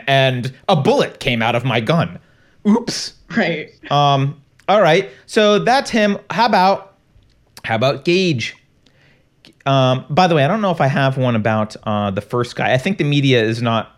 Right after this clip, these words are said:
Speaker 1: really talking too much about the first guy, although maybe I'm wrong. Gage. What are we saying about Gage? Uh, the third protester who allegedly shot in the middle of the,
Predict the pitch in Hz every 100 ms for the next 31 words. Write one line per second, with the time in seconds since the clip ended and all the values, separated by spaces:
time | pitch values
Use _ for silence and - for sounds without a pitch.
0 | - 117 120 110 127 113 101 104 101 -
1 | 101 98 101 - 95 101 107 123 107 101
2 | 98 - - - _ _ _ _ - 233
3 | 254 185 107 - - _ _ _ _ -
4 | 233 262 - 233 233 220 - 160 185 170
5 | 120 - - _ _ _ _ _ _ _
6 | _ _ _ _ _ _ _ _ - _
7 | _ _ _ - 131 131 131 127 131 127
8 | 151 - 233 202 202 196 170 165 165 170
9 | 160 135 - 190 190 185 - _ _ _
10 | _ _ _ 139 143 151 147 127 104